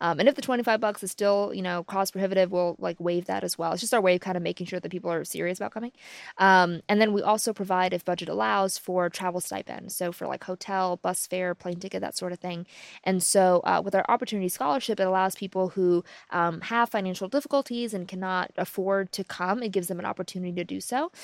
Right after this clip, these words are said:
And so, and actually scholarships are currently, um, or applications for scholarships are currently open. And so our pay it forward ticket allows folks who,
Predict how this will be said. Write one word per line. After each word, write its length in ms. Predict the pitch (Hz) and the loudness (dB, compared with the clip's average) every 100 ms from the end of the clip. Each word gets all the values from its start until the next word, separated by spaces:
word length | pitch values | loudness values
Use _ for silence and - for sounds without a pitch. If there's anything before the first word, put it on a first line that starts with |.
| - - | -20 -10
And 220 | - 196 180 | 0 2 4
so, 260 | 196 185 175 | 6 6 6
and 100 | 220 | 4
actually 240 | 240 220 | 4 -2
scholarships 500 | - 185 190 196 - | 0 0 0 -4 -4
are 100 | 175 - | -6 -6
currently, 460 | - 190 185 185 175 | -6 -4 -4 -6 -6
um, 240 | 185 185 | -6 0
or 40 | 160 | 4
applications 520 | 196 196 262 240 214 | 4 2 -2 -2 -4
for 80 | 190 | -6
scholarships 500 | - 185 190 190 - | -6 -6 -6 -8 -10
are 40 | |
currently 280 | - 185 185 | -8 -10 -8
open. 320 | 190 185 175 - - - | -8 -6 -6 -8 -20 -4
And 140 | 202 190 | -2 4
so 160 | 208 | 6
our 140 | - 175 | 6 4
pay 220 | - 208 | 2 0
it 60 | 180 | 2
forward 300 | 320 415 - | 2 0 -2
ticket 300 | 226 214 - | -4 -2 0
allows 380 | 190 190 190 - | 0 2 0 2
folks 380 | 190 185 - | 2 2 0
who, 380 | - 185 175 175 | 0 4 4 2